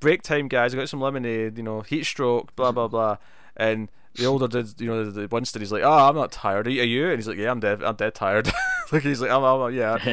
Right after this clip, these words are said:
Speaker 2: <laughs>
Speaker 1: screw you, old man. I want a drink." Um, and
Speaker 2: Yeah.
Speaker 1: this is, like, he kind of flirts with the daughter a little bit, where she's like, "You know, I'm glad you're here. I've not seen my dad smile this much in a long, long time." And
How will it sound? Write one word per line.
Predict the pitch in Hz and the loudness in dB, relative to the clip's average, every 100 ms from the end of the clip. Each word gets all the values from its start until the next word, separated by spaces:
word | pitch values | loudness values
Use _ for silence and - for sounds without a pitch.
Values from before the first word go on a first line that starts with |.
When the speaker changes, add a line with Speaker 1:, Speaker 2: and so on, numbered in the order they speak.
| 120 - | -4 -6
Speaker 2:
<laughs> | - | -4
Speaker 1:
screw | - 156 | 0 2
you, | 143 | 4
old | 135 113 | 4 4
man. | 110 | 4
I | 127 | 4
want | 120 | 2
a | 104 | 0
drink." | 120 101 - - - - 123 127 - | -4 -4 -14 -20 -20 -20 -20 -18 -4
Um, | 110 110 107 104 | 0 2 0 -2
and | 110 113 113 | -4 -2 -2
Speaker 2:
Yeah. | 110 | -4
Speaker 1:
this | 107 127 - | -4 -6 -6
is, | 120 117 | -6 -6
like, | 104 - - | -6 -8 -12
he | 104 | -8
kind | 131 127 | -2 -2
of | - | -2
flirts | 113 - | -6 -4
with | 110 | -6
the | 98 | -2
daughter | 101 85 | 0 0
a | |
little | 113 113 | 0 -2
bit, | 113 120 - | -2 -4 -2
where | 110 107 - - - | -2 -2 -4 -20 -12
she's | - 131 | -6 -2
like, | 123 - - - | -2 -4 -18 -18
"You | - 120 | -6 -2
know, | 147 127 110 - | 0 2 0 -2
I'm | 113 | -6
glad | 110 135 135 | 0 0 0
you're | 117 | -4
here. | - 131 110 | -4 0 0
I've | 107 | 0
not | 123 135 | -4 -6
seen | 131 | -6
my | 117 | -6
dad | 104 101 98 | -2 -2 -2
smile | - 110 110 107 | -6 -6 -6 -4
this | 95 - | -6 -8
much | 95 92 - | -10 -10 -10
in | |
a | 92 | -10
long, | 92 98 104 101 | -8 -4 -4 -4
long | 98 95 | -6 -8
time." | 98 104 101 95 95 - - - - - | -10 -8 -6 -8 -12 -16 -20 -4 -2 2
And | 113 110 107 | 4 4 0